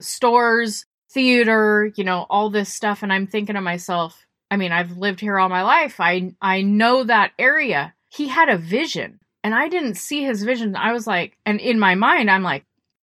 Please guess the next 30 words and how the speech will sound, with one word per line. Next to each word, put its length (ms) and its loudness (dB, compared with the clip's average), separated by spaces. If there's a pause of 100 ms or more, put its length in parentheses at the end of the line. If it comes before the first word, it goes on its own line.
(180)
"Do 140 -2
you 340 -2
know 540 0 (440)
that 340 2
it 160 2
is 280 -2
the 240 -2 (120)
hottest 840 0 (160)
place 500 -2 (180)
in 180 0
this 200 -2
entire 560 0
city 480 -6 (300)
next 320 -2
to 100 -8
the 100 -6
Se-, 120 -4
Seahawks 840 -2
training 360 -2
camp?" 360 -8 (280)
It 220 2
is 240 -2
called 500 2
The 140 4
Landing. 680 0 (180)
It 180 0
is 240 0
huge. 920 -4 (320)
There's 420 2 (240)
big, 440 2